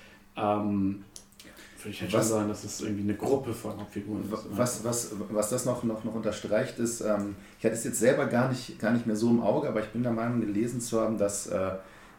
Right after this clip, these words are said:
Speaker 1: die, die Texte, die, die, die, die Sprachboxen, ähm, nicht immer Charakteren zugeordnet sind, weil, äh, du halt deine Gruppe wirklich so frei gestalten kannst, dass es nur darum geht, dass diese Sprachbox aufpoppt, aber da jetzt nicht steht,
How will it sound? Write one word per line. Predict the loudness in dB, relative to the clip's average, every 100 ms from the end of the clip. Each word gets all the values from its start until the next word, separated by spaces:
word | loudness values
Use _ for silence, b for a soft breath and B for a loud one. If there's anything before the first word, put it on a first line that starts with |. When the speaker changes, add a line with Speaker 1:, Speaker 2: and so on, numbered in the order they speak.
| B
Speaker 1:
die, | -2 0 2 4 4 0 -8 -20 -10
die | -8
Texte, | -4 -2 0 0 4 6 6 4
die, | -4 -4
die, | -2
die, | -2 -2
die | -4
Sprachboxen, | -2 0 2 2 2 2 2 2 2 0
ähm, | -2 -2 -2 -4 -8 -2
nicht | -2 -2 -2
immer | 2 4 4
Charakteren | 2 -2 -2 -2 0 0
zugeordnet | 2 0 2 2 0 -4
sind, | -2 0 0 0 B B B B
weil, | -4 4 8 8 8 6 0 -2
äh, |
du | -2 0
halt | 0 2
deine | 2 2
Gruppe | 0 2
wirklich | 0 0
so | 2 2
frei | 2 0
gestalten | 0 0 0 2 0
kannst, | -2 0 0 -2
dass | -4 -4
es | -2
nur | 0
darum | 0 2
geht, | 0 2
dass | 0 0
diese | -4 -6
Sprachbox | -2 -2 -2 -4 -2
aufpoppt, | -2 0 -2 -2
aber | 0
da | 0
jetzt | 0 -2
nicht | -6
steht, | -2 -4